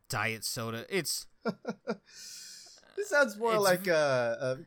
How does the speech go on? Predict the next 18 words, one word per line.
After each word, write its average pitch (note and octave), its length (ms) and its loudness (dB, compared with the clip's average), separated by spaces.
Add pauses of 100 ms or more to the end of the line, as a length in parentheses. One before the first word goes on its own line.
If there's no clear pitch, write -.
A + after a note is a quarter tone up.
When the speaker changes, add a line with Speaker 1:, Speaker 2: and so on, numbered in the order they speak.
Speaker 2:
Coke G3 320 2
versus F3 360 -2
Pepsi G3+ 540 2
thing C#3 220 0
going C3+ 260 6
<laughs> - 240 2
on. B3+ 500 8 (600)
Speaker 1:
No, F3+ 260 8
no. D#3+ 160 6
So D3 180 0
Diet D#3 400 6
Soda C#3 480 4
is, A#2+ 520 -4
uh, A2+ 400 0
the A#2 100 -4
runoff A#2+ 580 0
of A2+ 160 -6
soda A2 720 -2